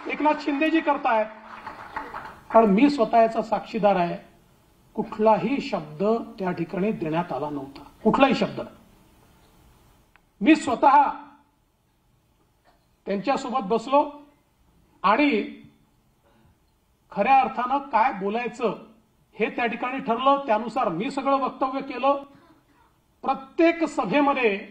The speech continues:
माननीय मोदीजी हे सांगायचे की देवेंद्र फडणवीसांच्या नेतृत्वात आम्ही लढतोय.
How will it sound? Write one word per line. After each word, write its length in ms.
माननीय 560
मोदीजी 640
हे 140
सांगायचे 600
की 80
देवेंद्र 420
फडणवीसांच्या 680
नेतृत्वात 500
आम्ही 200
लढतोय. 340